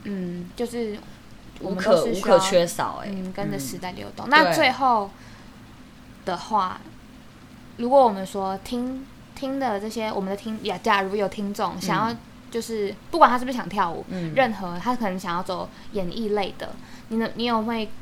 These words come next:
Speaker 1: 如果他是年轻人，那你会给他哪些怎么样的建议，或是你会怎么告诉他，就是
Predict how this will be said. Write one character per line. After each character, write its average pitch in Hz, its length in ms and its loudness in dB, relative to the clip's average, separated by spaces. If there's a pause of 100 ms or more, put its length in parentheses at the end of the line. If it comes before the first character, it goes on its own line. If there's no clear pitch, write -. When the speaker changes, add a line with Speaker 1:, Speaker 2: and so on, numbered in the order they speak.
(200)
Speaker 1:
如 254 80 -2
果 254 80 2
他 240 100 -2
是 233 100 -4
年 180 200 -2
轻 185 260 -8
人， 196 200 -10
那 226 100 -2
你 214 100 -2
会 214 120 -2
给 190 80 -6
他 175 280 -10 (640)
哪 190 160 -2
些 226 160 0
怎 208 140 -8
么 175 40 -4
样 185 140 -4
的 175 60 -6
建 170 360 -8
议， 185 160 -10
或 190 160 -4
是 190 280 -4
你 190 120 -8
会 220 120 -2
怎 214 100 -6
么 175 140 -6
告 185 180 -2
诉 208 160 -10
他， 185 220 -10
就 - 100 -12
是 196 260 -10